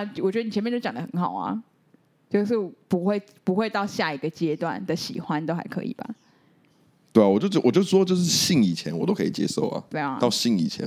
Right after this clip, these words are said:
Speaker 2: 我都可以接受。
Speaker 1: 我觉得算是蛮有道理的啦。
Speaker 2: 对不对？
Speaker 1: 但是实际上执行起来有没有困难就不知道。
Speaker 2: 当然会有困难，那个是理想嘛。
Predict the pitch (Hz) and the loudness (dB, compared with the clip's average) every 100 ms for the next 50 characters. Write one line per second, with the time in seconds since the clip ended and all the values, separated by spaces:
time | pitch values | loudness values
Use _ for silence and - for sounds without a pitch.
0 | 185 185 233 302 294 339 320 220 190 233 | -6 -2 0 0 -2 -4 -4 -4 -4 -4
1 | 185 180 71 - 247 - - - - - | -4 -6 -8 -8 -8 -2 0 0 -4 -8
2 | - 320 320 330 - - - 214 240 269 | -4 -2 0 -2 -4 -8 -4 -2 0 0
3 | 262 240 185 185 190 196 151 147 143 226 | -2 -2 -4 -2 -2 0 -2 -4 -2 -2
4 | 185 117 160 170 151 139 139 - _ _ | -2 -4 -6 -6 -4 -2 -4 -6 _ _
5 | _ _ - 214 175 127 - 147 143 127 | _ _ 2 6 6 4 4 4 2 4
6 | 92 98 - - | 4 4 0 -2